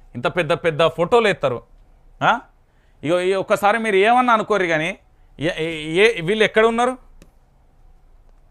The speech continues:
నాకు తెలిసి నేను పుట్టినప్పటి నుండి అయితే ఇలాంటి సంస్కృతి కానీ నాకైతే నేను ఎక్కడ చూడలే. ఇగో, ఈ వీళ్ళు ఎక్కడ ఉన్నారు? ఏడున్నారు వీళ్ళు?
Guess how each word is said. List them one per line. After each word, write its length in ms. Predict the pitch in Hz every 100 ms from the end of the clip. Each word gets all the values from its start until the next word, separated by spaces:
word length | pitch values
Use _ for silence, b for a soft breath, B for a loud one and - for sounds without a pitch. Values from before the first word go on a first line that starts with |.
| - _ _ -
నాకు 240 | 135 208
తెలిసి 280 | 233 247 269
నేను 200 | 247 240
పుట్టినప్పటి 520 | 208 214 240 233 226
నుండి 160 | 220 214
అయితే 300 | 202 220 180
ఇలాంటి 520 | 202 214 208 208 156 b b b
సంస్కృతి 580 | 175 196 - 247 240 247
కానీ 200 | 214 233
నాకైతే 440 | 196 190 202 220
నేను 180 | 202 180
ఎక్కడ 200 | 156 196
చూడలే. 360 | 156 139 139 190 _ -
ఇగో, 260 | 160 147 - _ -
ఈ 80 | 143
వీళ్ళు 160 | 185 180
ఎక్కడ 220 | - 196
ఉన్నారు? 260 | 214 214 226 _ _ _ - _ _ _ - - - - - - - _
ఏడున్నారు 400 | 139 185 202 214
వీళ్ళు? 220 | 220 247